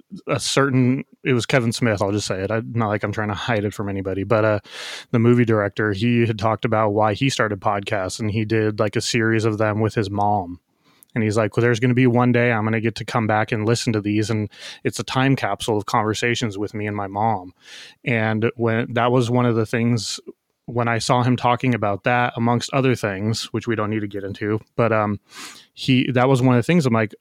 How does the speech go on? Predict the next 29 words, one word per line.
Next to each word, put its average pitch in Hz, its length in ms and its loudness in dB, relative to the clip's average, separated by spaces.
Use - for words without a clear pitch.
"How 147 160 2
cool 165 240 6
is 143 80 4
it 143 80 2
to 151 80 4
have 135 160 2
a 123 40 -4
time 139 300 2
capsule 117 460 2
with 113 140 0
you 120 200 4
and 120 80 4
some 123 140 2
of 120 40 4
your 113 80 4
best 113 260 0
friends 123 300 2
just 107 220 -4
chatting 120 380 0
about 110 240 0
stuff 110 180 -2
that - 200 -2
you 113 220 2
are 104 120 2
passionate 113 440 0
about 117 220 0
and 110 140 -2
love?" 113 280 2
And 117 160 0